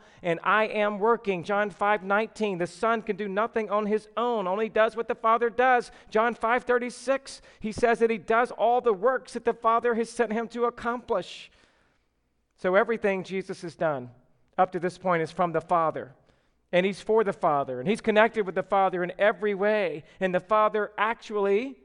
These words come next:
bears witness about the Son. How does the Father bear witness to the Son? With an audible voice.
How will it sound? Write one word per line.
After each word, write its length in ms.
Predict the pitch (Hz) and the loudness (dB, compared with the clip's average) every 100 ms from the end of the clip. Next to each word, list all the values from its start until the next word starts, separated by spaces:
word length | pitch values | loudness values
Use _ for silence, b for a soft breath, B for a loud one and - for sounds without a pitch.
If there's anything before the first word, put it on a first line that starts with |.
| b b | b b
bears 480 | 135 120 202 214 160 | -4 2 4 2 -2
witness 960 | 151 190 262 - 185 262 - - - - b - | 0 2 2 2 0 0 -6 -12 -14 -16 b 2
about 400 | 180 196 220 - | 4 6 4 2
the 80 | |
Son. 540 | 240 - 269 302 214 123 _ _ _ _ _ _ _ _ | -2 0 2 2 -2 -10 _ _ _ _ _ _ _ _
How 160 | 185 202 | 0 2
does 120 | 208 | 2
the 100 | 208 | -4
Father 380 | - 196 196 202 | 0 2 2 0
bear 240 | 202 202 | -2 -2
witness 340 | 202 190 202 214 - - | -2 -6 -8 -10 -12 -12
to 100 | 190 | -10
the 80 | |
Son? 380 | 185 208 208 214 b - | -6 -4 -2 -4 b -8
With 180 | 165 175 | -4 -2
an 140 | 175 - | -4 -4
audible 520 | 175 175 190 180 185 | 0 2 2 2 -2
voice. 840 | 135 160 196 190 - - - - | 0 2 4 4 0 -12 -18 -20